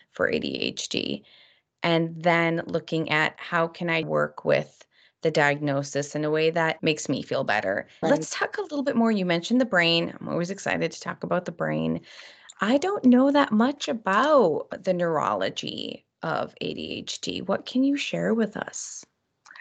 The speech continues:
Speaker 2: So what's going on in the brain, the wiring, quote unquote, issue, the wiring difference in that is that the,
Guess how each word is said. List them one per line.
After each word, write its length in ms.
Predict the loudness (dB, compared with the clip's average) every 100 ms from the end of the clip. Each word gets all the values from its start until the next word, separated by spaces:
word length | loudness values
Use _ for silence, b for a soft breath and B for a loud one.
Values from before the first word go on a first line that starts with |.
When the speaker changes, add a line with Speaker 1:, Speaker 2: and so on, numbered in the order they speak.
| B -10
Speaker 2:
So 480 | -2 0 0 -2 2
what's 420 | 6 8 8 6 6
going 320 | 6 8 6 6
on 500 | 4 6 4 4 4
in 300 | 4 4 6
the 80 | 4
brain, 380 | 2 4 2
the 100 | 2
wiring, 840 | 2 2 4 6 6 4 2 0 -2 -10 -6
quote 220 | 2 2
unquote, 240 | 2 0 0
issue, 320 | 0 0 2
the 160 | 2
wiring 500 | 2 2 2 0 -2
difference 440 | -2 -4 -2 -4 -2
in 160 | -4 -4
that 260 | -4 -8 -8 2
is 220 | 4 4
that 260 | 2 2 2
the, 340 | 2 2 0